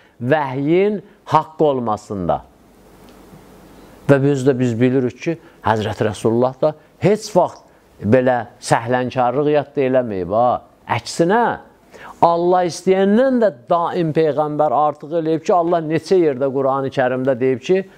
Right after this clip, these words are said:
"Özü əziyyət vermə." "Ma anzəlnə aleykəl Qur'anə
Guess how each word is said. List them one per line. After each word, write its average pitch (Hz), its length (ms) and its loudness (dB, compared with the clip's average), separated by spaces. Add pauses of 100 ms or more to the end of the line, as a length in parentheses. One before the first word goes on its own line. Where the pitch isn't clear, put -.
(240)
"Özü 131 680 2
əziyyət 117 460 -2
vermə." 73 320 -4 (600)
"Ma 143 80 6 (160)
anzəlnə 113 420 0
aleykəl 107 460 -2
Qur'anə 98 420 -2